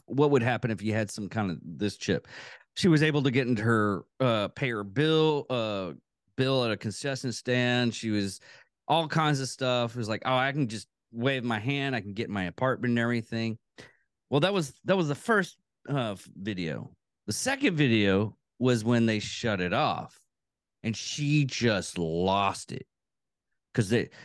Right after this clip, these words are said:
she wasn't able to pay anything. She wasn't able to get back in her apartment. She wasn't able to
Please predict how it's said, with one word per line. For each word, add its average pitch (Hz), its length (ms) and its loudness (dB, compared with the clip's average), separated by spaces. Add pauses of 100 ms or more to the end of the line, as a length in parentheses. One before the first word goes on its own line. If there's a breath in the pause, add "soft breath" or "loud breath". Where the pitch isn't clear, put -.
she - 160 -4
wasn't 110 240 4
able 107 180 2
to 85 80 0
pay 147 380 0
anything. 143 640 0
She 127 160 -6
wasn't 101 240 -4
able 101 160 -2
to 95 80 -6
get 95 220 -2
back 90 240 0
in 90 40 -4
her 78 120 -2
apartment. 117 640 -2
She 110 160 -6
wasn't 98 380 -2
able 92 340 -2
to 85 400 -4